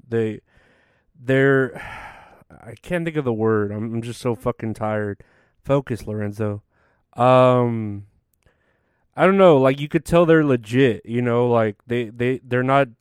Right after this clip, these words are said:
doing this, uh, f-, to get, like, real-, a reality T V show to, like, become famous or this or that. They're legit, like, wanting to find love, you know what I mean?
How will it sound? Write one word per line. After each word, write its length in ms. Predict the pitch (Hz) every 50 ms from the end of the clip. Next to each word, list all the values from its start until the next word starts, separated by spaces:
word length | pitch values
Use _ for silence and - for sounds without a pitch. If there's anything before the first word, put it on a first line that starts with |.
| _ _ _ _ _ _ _ _ _ _ _ _
doing 340 | - 131 131 131 135 131 131
this, 540 | 131 127 127 120 - - - - - - - _ -
uh, 440 | - 117 117 113 110 107 107 104 101
f-, 300 | 98 - - - - - _ _ -
to 180 | - 131 120 113
get, 400 | 104 117 120 117 120 117 - _ _ _ _ _ _ _
like, 260 | 127 123 120 113 - -
real-, 480 | 113 113 110 110 110 117 117 117 120 110
a 160 | 120 117 117
reality 540 | 117 117 113 110 110 117 120 123 123 120 113
T 160 | - - 131
V 160 | 123 123 120
show 460 | 117 - - 123 120 120 117 117 117
to, 100 | 113 113
like, 340 | 110 113 113 110 107 104 - _ - - _ _ _ _ _ _ _ _
become 400 | - 113 - - 135 123 117 110
famous 720 | - - - 113 104 107 117 120 120 117 110 - - -
or 60 | 123
this 260 | 113 110 110 - - -
or 60 | 117
that. 340 | 107 113 113 113 110 104 -
They're 300 | 117 113 117 117 117 113
legit, 640 | 113 117 117 113 - 113 113 120 120 113 104 - _ _ _ _ _ _ _ _ _ _ _
like, 180 | 117 107 - 120
wanting 460 | 117 117 120 120 127 131 127 127 127
to 100 | - -
find 480 | 113 - - 127 117 117 117 113 110 113
love, 340 | 117 117 107 101 101 101
you 140 | 104 107 110
know 100 | 110 110
what 80 | 110 110
I 80 | 110
mean? 300 | 110 113 117 117 120 117